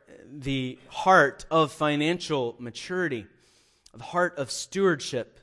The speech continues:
and the heart of contentment. I want to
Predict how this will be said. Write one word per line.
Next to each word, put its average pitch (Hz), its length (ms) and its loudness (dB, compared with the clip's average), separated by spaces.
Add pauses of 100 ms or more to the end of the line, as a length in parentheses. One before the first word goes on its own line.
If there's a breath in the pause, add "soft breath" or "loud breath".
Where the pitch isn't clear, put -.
(960)
and 151 180 -2
the 143 60 0
heart 170 400 0
of 147 240 0
contentment. 131 640 -8 (720)
I 151 40 -14
want 151 140 -12
to 127 320 0